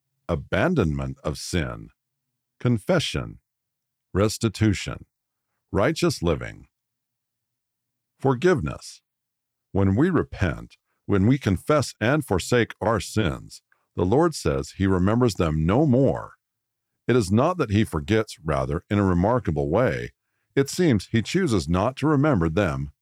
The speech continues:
nor need we. Elder Garrett W. Gong of the Quorum of the Twelve Apostles.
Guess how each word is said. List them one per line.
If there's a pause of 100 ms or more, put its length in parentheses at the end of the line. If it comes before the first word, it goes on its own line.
nor
need
we. (600)
Elder
Garrett
W.
Gong
of
the
Quorum
of
the
Twelve
Apostles.